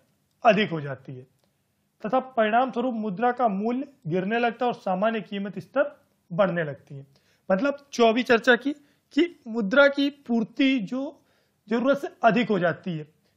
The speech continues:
जितनी हमको आवश्यकता नहीं है उससे ज्यादा हो जाती है, और परिणाम स्वरूप क्या होता है कि जो मुद्रा का मूल्य, जो वैल्यू है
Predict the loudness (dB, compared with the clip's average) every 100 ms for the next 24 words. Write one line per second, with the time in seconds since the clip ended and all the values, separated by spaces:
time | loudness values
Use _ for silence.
0 | _ -8 -2 -2 2 4 4 0 -8 -4
1 | -2 -2 -4 -6 -6 -6 0 2 2 2
2 | 0 -2 -4 -4 -8 _ _ _ _ _
3 | 4 6 4 0 -8 _ -2 2 0 0
4 | -4 -4 0 0 0 -4 -4 -6 -6 -6
5 | -2 -2 0 -4 -2 -2 -2 -2 -4 -2
6 | 0 0 0 0 -2